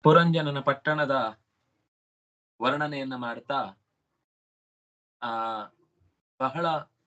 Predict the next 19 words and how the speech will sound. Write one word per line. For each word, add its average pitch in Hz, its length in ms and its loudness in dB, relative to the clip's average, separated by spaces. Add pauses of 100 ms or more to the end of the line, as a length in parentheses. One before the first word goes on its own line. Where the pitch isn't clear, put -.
(1040)
ಎಲ್ಲ 180 560 -4
ರೀತಿಯ 190 440 -6 (240)
ವಿಹಾರಕ್ಕೂ 170 760 -4
ಅವನಿಗೆ 147 360 -14
ಅವಕಾಶ 147 400 -6
ಇತ್ತು. 160 580 -8 (800)
ಬೇಟೆಗೆ 143 380 -8
ಹೋದ, 135 580 -4 (840)
ಬೇಟೆಯಲ್ಲಿ, 135 800 -4 (800)
ಆ, 117 60 -6 (400)
ಕ್ರೂರ 147 540 -4
ಪ್ರಾಣಿಗಳನ್ನ 131 800 -4 (920)
ತನಗೆ 143 240 0
ಬೇಕಾದ 139 460 -2
ಹಾಗೆ 131 220 -6
ಬಳಸಿಕೊಂಡ, 123 600 -6 (420)
ಅನೇಕ 135 320 -8
ಯಾಗಗಳನ್ನು 135 600 -2
ಮಾಡಿದ, 117 300 -8